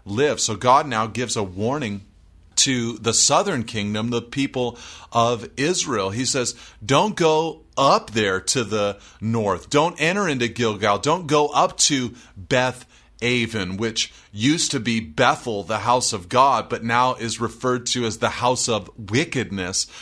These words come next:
by God. He says, "Don't go up there. Don't associate, enter not, nor go up to, swear not," God says. And don't go up there with them and say, "As the Lord lives." They still had the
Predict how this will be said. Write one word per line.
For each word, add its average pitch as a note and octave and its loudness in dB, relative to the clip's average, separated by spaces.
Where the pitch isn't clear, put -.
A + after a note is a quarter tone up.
by A#2 4
God. B2 0
He D3+ -2
says, D3+ -2
"Don't F#3 0
go F#3+ 0
up A#3 -2
there. G#2 0
Don't D3+ 0
associate, A2+ 2
enter F3 2
not, F#2+ -2
nor F#3+ 0
go F3+ 0
up F3 0
to, G#2+ 0
swear G3 4
not," A2+ 0
God G#2+ 0
says. - -4
And E3+ 2
don't A3+ 2
go D#3 4
up C3+ 2
there B2+ 4
with A#2+ -2
them A#2+ 0
and A#2+ -2
say, A#2+ -2
"As A#2+ 0
the A#2 -2
Lord G2+ -4
lives." F#2 -4
They B2+ -2
still D#3+ 2
had A#2+ -2
the G#2 -2